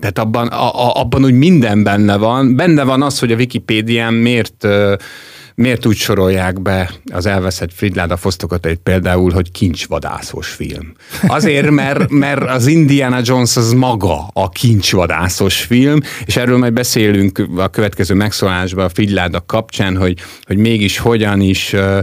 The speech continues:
született meg a figura, és miért született meg, és miért mondhatjuk szerintem az elveszett Fridláda fosztogatóira azt, hogy a-, amellett, hogy műfai film, hogy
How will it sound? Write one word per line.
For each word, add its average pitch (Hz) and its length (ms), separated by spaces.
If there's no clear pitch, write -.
született 104 580
meg 110 200
a 95 60
figura, 107 460
és 101 320
miért 131 400
született 104 460
meg, 104 220
és - 180
miért 170 340
mondhatjuk 104 640
szerintem 90 640
az 92 120
elveszett 90 460
Fridláda 87 480
fosztogatóira 87 920
azt, - 300
hogy 95 320
a-, 117 300
amellett, 104 520
hogy 95 220
műfai 95 480
film, 156 540
hogy 90 200